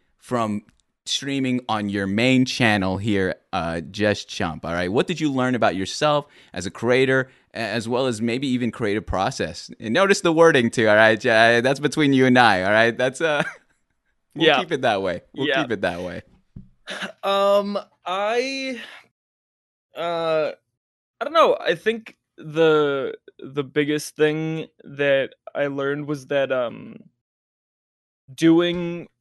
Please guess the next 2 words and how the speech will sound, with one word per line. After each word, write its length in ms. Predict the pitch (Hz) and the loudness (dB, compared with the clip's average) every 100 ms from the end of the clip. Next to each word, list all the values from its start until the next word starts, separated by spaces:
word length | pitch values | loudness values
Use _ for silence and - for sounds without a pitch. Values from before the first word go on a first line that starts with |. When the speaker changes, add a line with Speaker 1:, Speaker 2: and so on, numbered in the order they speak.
| - - - | -20 -20 -12
Speaker 2:
uh, 720 | 135 131 120 107 92 - 50 - _ _ _ _ _ _ _ _ _ _ _ _ _ _ - | -8 -6 -6 -8 -10 -12 -16 -20 _ _ _ _ _ _ _ _ _ _ _ _ _ _ -20
h-, 420 | 139 - - 151 | -20 -18 -16 -16